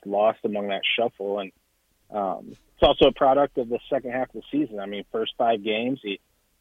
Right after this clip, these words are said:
ran for six hundred yards, five touchdowns on a hundred fourteen carries. And then last seven games of the season,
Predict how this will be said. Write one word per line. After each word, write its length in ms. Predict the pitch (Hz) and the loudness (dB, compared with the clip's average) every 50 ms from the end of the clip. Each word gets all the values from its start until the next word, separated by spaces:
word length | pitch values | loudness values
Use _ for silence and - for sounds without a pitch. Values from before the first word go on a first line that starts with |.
| _ _ _ _ - | _ _ _ _ -6
ran 120 | - - | -6 -6
for 80 | - - - - - | -6 -8 -10 -2 0
six 140 | 156 - - | 0 2 2
hundred 280 | - 143 131 123 117 107 | 2 2 2 2 2 2
yards, 480 | 113 113 113 117 117 113 117 113 107 - - _ _ _ _ | 4 6 6 6 6 4 0 -2 -6 -10 -20 _ _ _ _
five 220 | - 123 117 110 - | 0 0 0 0 0
touchdowns 500 | - 123 110 - - 123 120 120 120 113 | -2 -4 -4 -4 -4 -4 -4 -4 -4 -4
on 120 | 110 104 | -6 -6
a 60 | 104 101 | -6 -6
hundred 400 | - 135 127 117 - 156 120 - | -6 -6 -6 -4 -6 -8 -8 -8
fourteen 440 | - 123 117 - - - 117 107 101 | -6 -6 -6 -6 -6 -8 -8 -8 -6
carries. 460 | - - 113 117 117 113 107 107 107 - - | -4 -2 0 2 4 4 2 2 0 -4 -6
And 100 | 110 107 | -4 -2
then 220 | 107 107 104 101 - _ _ _ _ _ _ _ _ _ _ _ - | -2 -2 -2 -4 -8 _ _ _ _ _ _ _ _ _ _ _ 2
last 220 | 123 120 120 - - | 4 4 4 4 4
seven 200 | - 143 127 127 | 4 4 4 2
games 220 | 117 120 120 117 120 | 2 0 0 -2 -4
of 60 | 113 | -6
the 60 | 101 - - | -8 -8 -6
season, 500 | - 127 135 127 - 110 110 117 117 123 | -4 -2 -2 -2 -2 -4 -6 -6 -8 -8